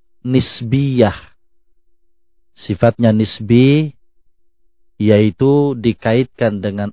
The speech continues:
apa yang bisa kita saksikan di alam ini. Namun, makhluk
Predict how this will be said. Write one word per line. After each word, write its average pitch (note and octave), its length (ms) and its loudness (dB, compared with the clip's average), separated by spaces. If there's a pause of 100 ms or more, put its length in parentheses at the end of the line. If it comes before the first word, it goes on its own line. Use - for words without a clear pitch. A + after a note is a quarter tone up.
apa A#2 320 -4
yang G2+ 160 -8
bisa A2+ 240 -4
kita G2 320 -8
saksikan A2 560 -8
di G2+ 160 -10
alam G2+ 400 -6
ini. F2+ 400 -8 (1120)
Namun, C3 560 4 (560)
makhluk C3+ 560 2